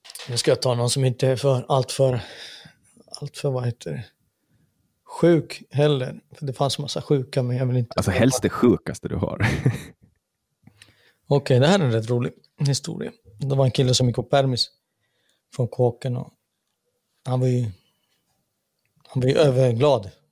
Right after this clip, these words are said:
Speaker 1: för att äntligen få permis. Och som jag sa på permis, de kollar ju när man kommer tillbaka, man får ju blåsa och man måste lämna pissprov när man kommer tillbaka.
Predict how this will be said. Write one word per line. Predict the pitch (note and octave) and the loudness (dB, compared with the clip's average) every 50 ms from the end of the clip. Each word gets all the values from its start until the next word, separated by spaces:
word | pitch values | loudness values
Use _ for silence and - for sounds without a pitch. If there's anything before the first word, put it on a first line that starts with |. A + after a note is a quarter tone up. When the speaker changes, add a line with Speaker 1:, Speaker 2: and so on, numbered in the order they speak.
| _ _ _ _ _ _ _ _ _ _ _ _ _ _ _ _ - | _ _ _ _ _ _ _ _ _ _ _ _ _ _ _ _ -2
Speaker 1:
för | - C3 | 0 0
att | A#2+ - - | 0 0 0
äntligen | C3+ A#2+ A2 A#2 A#2 A2 | -2 0 0 -2 -2 -2
få | G#2+ A#2 A#2 A#2 | -2 -4 -4 -4
permis. | - _ - B2+ A#2+ A#2+ A#2 A2+ A2+ - - - _ _ _ _ _ _ _ _ _ _ _ _ _ _ _ _ - | -4 _ 0 0 2 0 -2 -4 -4 -6 -8 -10 _ _ _ _ _ _ _ _ _ _ _ _ _ _ _ _ 0
Och | C3 B2 A#2+ - - | 2 2 2 0 -2
som | - - C#3 | -2 0 2
jag | C#3 C3+ | 2 2
sa | - - D#3 C#3 | 2 2 2 0
på | B2+ C3+ | 0 -4
permis, | - - C#3+ C#3 C#3 C#3 C3+ C3+ | -2 0 0 2 2 0 -2 -2
de | C3+ C#3+ C#3 C3+ | 0 0 -2 0
kollar | - - D#3+ C#3+ C#3+ | 0 2 2 4 4
ju | D3+ | 2
när | C#3+ C3+ | 2 0
man | B2+ A#2+ | 0 -2
kommer | - C#3 B2+ A#2 | -2 -4 -4 -4
tillbaka, | C3 B2 C3+ C3+ B2+ - - B2 | -2 0 2 2 2 0 -2 -2
man | B2 A#2+ | -2 -2
får | A#2 - C#3 | -2 -4 -6
ju | B2+ | -6
blåsa | A#2 A2+ C#3 C#3+ C3+ C3 B2 - - D3 | -4 -2 0 2 2 2 0 0 -2 -2
och | C3+ | 0
man | B2+ B2+ B2 | 0 0 0
måste | B2 B2 B2 B2 A2+ - - - - - - | -2 -2 -4 -6 -6 -8 -10 -12 -12 -12 -8
lämna | - B2 B2+ A#2+ A#2+ A#2 | -4 -2 0 0 0 -2
pissprov | A2+ - C3+ A#2+ - - - - C3+ A#2 A2 - _ _ _ _ _ _ _ _ _ _ _ _ _ _ _ | -2 -2 -4 -4 -4 -4 0 0 0 0 0 -4 _ _ _ _ _ _ _ _ _ _ _ _ _ _ _
när | B2 | -2
man | A#2 A2+ | -2 -2
kommer | - - A#2+ A#2 | 0 0 0 0
tillbaka. | A2+ - A#2+ A2+ C3 B2 B2 A#2+ - - A#2 - | 0 -2 0 2 4 2 2 0 -2 -6 -8 -8